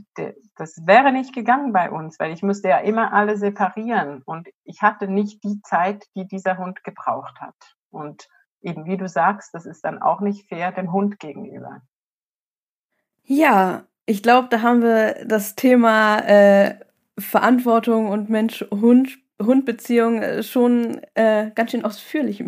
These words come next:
Speaker 2: <laughs> angesprochen. Ähm, wir hatten noch ein zweites Thema, über das wir gerne sprechen wollen. Und ich find, das passt thematisch eigentlich auch ganz gut, äh, dazu. Und, ähm, das ist auch ein, ein Klassiker, würde ich mal sagen, ähm,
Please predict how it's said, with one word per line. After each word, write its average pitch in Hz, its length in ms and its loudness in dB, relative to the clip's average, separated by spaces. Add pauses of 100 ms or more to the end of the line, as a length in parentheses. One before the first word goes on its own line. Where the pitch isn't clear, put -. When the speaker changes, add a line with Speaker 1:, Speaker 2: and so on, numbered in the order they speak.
(120)
Speaker 2:
<laughs> - 0 -
angesprochen. 226 1500 0 (520)
Ähm, 240 360 6
wir 233 140 4
hatten 269 180 2
noch 285 120 4
ein 277 100 4
zweites 254 460 2
Thema, 208 380 2
über 185 220 0
das 180 240 -4
wir 180 80 -4
gerne 170 460 -2
sprechen 185 360 -6
wollen. 190 200 0
Und 196 100 0
ich 202 120 -4
find, 233 160 2
das 220 200 -4
passt - 260 -4
thematisch 208 460 0
eigentlich 208 420 -2
auch 202 220 4 (380)
ganz 196 300 -2
gut, 208 300 -6
äh, 185 240 0
dazu. 202 640 -8
Und, 185 320 -8
ähm, 180 280 -10 (340)
das 208 160 0
ist - 80 -4
auch 214 180 6
ein, 202 240 -4
ein 220 200 -6
Klassiker, 220 560 0
würde 202 180 -2
ich 202 100 -12
mal 196 180 2
sagen, 190 420 0
ähm, 180 560 -4